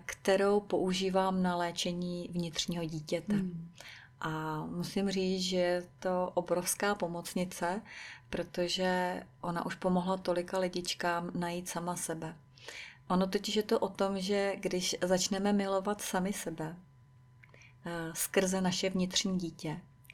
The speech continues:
Speaker 1: tak se nám změní úplně život. Když
Speaker 2: Hmm.
Speaker 1: začneme milovat opravdově sebe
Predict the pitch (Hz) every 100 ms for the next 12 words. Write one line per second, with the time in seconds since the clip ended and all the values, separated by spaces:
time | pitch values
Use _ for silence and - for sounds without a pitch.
0 | - - - - - 175 - - - -
1 | 196 185 185 180 185 - 175 180 180 180
2 | 175 175 175 165 160 160 - - - -
3 | - - 190 196 - - 220 202 202 208
4 | 202 202 208 208 214 - - - 185 185
5 | 226 214 208 196 202 202 196 - 175 170